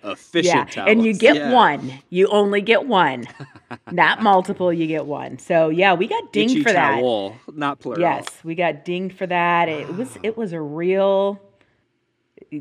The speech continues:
Speaker 2: a real pain. Yeah. Expensive pain.
Speaker 1: Right. And, and, yeah, it's weird 'cause you're paying out the nose for this, but that doesn't necessarily mean you're getting, like, these nice, luxurious towels. But,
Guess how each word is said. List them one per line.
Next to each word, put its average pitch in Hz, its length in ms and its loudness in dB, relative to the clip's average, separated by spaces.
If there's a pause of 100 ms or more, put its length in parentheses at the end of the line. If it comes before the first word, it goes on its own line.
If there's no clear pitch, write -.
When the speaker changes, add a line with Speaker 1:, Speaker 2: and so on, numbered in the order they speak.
(120)
Speaker 2:
a 147 100 -8
real 160 300 -6
pain. 135 420 -12 (160)
Yeah. 131 300 -8 (560)
Expensive 156 640 -10
pain. 139 240 -16 (1200)
Speaker 1:
Right. 95 300 -14 (380)
And, 143 220 -6
and, 147 960 -12 (140)
yeah, 143 320 -8
it's 131 180 -8
weird 151 280 -2
'cause 123 160 -8
you're 123 80 -6
paying 127 480 -8
out 113 180 -10
the 113 60 -10
nose 127 260 -8
for 117 140 -10
this, 107 300 -10
but 104 340 -12
that 104 100 -12
doesn't 120 200 -12
necessarily 113 320 -12
mean 110 140 -12
you're 104 100 -10
getting, 98 360 -10
like, 92 200 -16
these 98 180 -14
nice, 95 500 -12
luxurious 90 680 -14
towels. 92 420 -16
But, 107 160 -14